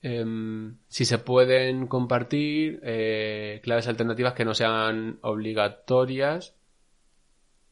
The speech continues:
En, en el caso de duplicados sí, en el caso de Master Company Sharing no. Y luego hay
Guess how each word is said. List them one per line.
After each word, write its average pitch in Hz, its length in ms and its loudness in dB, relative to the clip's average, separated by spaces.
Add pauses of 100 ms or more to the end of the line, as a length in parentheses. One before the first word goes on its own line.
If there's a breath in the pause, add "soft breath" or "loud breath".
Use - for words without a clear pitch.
(960)
En, 107 960 -6 (240)
en 110 120 -6
el 104 80 -6
caso 113 240 -4
de 113 60 0
duplicados 110 560 -2
sí, 151 220 2
en 127 80 2
el 110 60 -4
caso 113 220 -6
de 110 140 -2
Master 110 320 -10
Company 107 340 -6
Sharing 107 300 -6
no. 147 400 -2 (1200)
Y 123 140 -2
luego 120 420 4
hay 117 340 -2